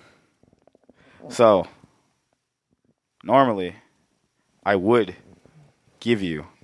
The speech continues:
exactly that. With a budget of one point two million.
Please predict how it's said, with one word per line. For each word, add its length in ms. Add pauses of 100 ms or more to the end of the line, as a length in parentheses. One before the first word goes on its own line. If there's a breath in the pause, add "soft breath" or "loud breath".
exactly 880
that. 300 (1400 soft breath)
With 120
a 80
budget 360
of 140
one 220
point 320 (760)
two 200
million. 360